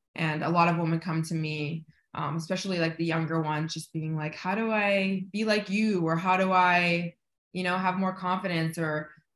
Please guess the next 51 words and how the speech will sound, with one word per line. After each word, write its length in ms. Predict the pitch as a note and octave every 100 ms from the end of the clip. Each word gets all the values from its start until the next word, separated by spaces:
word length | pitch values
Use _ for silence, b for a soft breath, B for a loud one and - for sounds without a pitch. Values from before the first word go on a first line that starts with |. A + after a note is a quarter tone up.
| _
"How 120 | F#3+ G3
do 100 | G3+
I 220 | F#3+ F3+
stop 560 | F3 - F#3 F3+ F3+
letting 840 | F3+ F3 F3 E3+ E3 D#3+ D#3+ D#3+ D#3+ _ _ _ _
men 340 | F3 F3+ F#3+ G3+
who 120 | F#3+
aren't 280 | F3 F#3 -
<laughs> 120 | -
serving 440 | F#3+ G3 A#3+ G3+
me, 300 | G3 F#3 F3+
like, 320 | F3 E3 E3 -
in 120 | F#3+
my 160 | F#3+ F3+
life, 260 | F3 F#3 F3+
all 140 | E3+
these 160 | E3+ E3+
kind 200 | F3 E3+
of 100 | E3
things, 320 | E3+ F3 D#3+
boundaries, 400 | E3 F3 F3 E3
all 80 | E3
that 140 | D#3
kind 120 | D#3+
of 60 | D#3+
stuff." 280 | D#3+ E3 D#3+
So 140 | E3
I 100 | D#3
just 140 | D#3 -
kind 120 | F#3
of 80 | E3+
give 120 | D#3+
advice 440 | D#3 C#3 C#3 E3
as 160 | D3 -
well 340 | C#3 C#3 D#3+ - _ _ _ _ _ -
on 140 | D#3+
all 160 | D#3 D3
that. 320 | C#3+ B2+ - - _ _ -
And 420 | F3+ F3+ F3+ F3 - - E3
yeah, 380 | F3 C4+ E3 E3 -
that's 240 | E3 - F3+
what 80 |
I'm 140 | F3 F3
doing. 200 | G3 E3
I'm 80 | D#3+
still 180 | F3+
trying 200 | E3+ F3
to 100 | E3+
figure 180 | E3+ E3
everything 380 | D#3+ D#3+ E3 D3+
out. 300 | D3+ G3